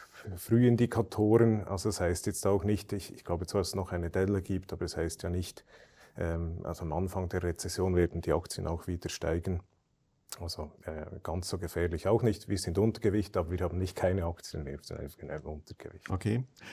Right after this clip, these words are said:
Speaker 2: Was man im Moment so richtig immer wieder hört, sind Schwellenländer. Schwellenländer, die wachsen schneller. Ähm, und da sollte man dann auch meinen,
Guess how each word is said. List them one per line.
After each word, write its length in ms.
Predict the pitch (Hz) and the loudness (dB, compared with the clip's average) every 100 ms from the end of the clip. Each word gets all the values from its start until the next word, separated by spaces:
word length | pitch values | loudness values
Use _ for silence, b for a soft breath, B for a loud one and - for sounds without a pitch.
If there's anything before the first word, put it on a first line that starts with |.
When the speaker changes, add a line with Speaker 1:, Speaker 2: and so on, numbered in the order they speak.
| B - | B 0
Speaker 2:
Was 160 | 117 | 6
man 80 | 135 | 6
im 80 | 143 | 8
Moment 340 | 123 135 135 - - | 10 10 6 -4 -2
so 160 | 120 | 2
richtig 560 | 104 160 - 185 - - | 4 4 2 -2 0 4
immer 220 | 147 160 | 4 6
wieder 260 | 170 165 143 | 4 4 6
hört, 360 | 170 175 - | 4 4 -2
sind 460 | - 135 135 - - _ - | 4 6 6 2 -10 _ -10
Schwellenländer. 720 | - - 104 120 101 98 98 | -6 2 6 6 6 4 4
Schwellenländer, 560 | 92 120 156 165 160 147 | 4 6 6 4 2 2
die 220 | 131 107 | 0 -2
wachsen 420 | 139 - - 165 | -2 -4 -4 -2
schneller. 600 | - - 143 165 175 180 B B B B - | -2 0 2 2 2 -2 B B B B 0
Ähm, 460 | 135 135 139 151 | 4 6 6 2
und 240 | 151 165 165 | 2 2 6
da 80 | 131 | 8
sollte 380 | 139 160 180 | 8 6 6
man 260 | 170 156 151 | 2 2 2
dann 220 | 135 135 | 4 2
auch 240 | - 117 - | 2 0 4
meinen, 640 | 107 113 151 156 160 | 4 4 6 6 4